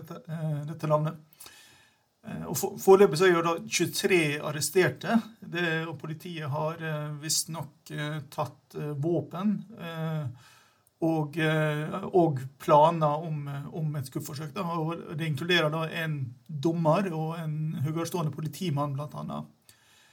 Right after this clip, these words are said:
Og dette er jo da siste akt foreløpig i et, eh, drama om, eh, der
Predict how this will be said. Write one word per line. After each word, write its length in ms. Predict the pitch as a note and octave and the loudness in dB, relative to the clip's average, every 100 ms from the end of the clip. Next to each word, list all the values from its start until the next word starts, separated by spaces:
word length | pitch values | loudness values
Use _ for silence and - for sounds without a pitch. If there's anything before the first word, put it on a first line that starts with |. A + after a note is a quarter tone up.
| _ _ _ | _ _ _
Og 80 | E3+ | -2
dette 240 | F3+ - F#3+ | 0 4 6
er 80 | |
jo 80 | F3 | 6
da 120 | F3 E3 D#3+ | 4 0 -2
siste 720 | - - G3+ - - - E3 D#3+ | -2 -2 0 0 -2 -6 -4 0
akt 320 | F#3 - - - | 0 -2 -12 -4
foreløpig 720 | D#3+ D#3+ F3+ F3 - F3+ G#3 F#3 | -2 2 2 2 0 2 2 2
i 220 | F#3 F3+ D3+ D3+ | 0 0 0 -2
et, 160 | E3 - E3 | -2 -4 -4
eh, 160 | D#3 | -2
drama 560 | C#3 C3 F3+ D#3+ C#3 F3+ G3 - | 0 2 6 6 6 4 2 -8
om, 240 | - D#3+ D#3 D3+ | -2 2 2 2
eh, 160 | D#3 D3+ D3 E3 | 2 0 -2 0
der 320 | D#3 D3+ | 2 2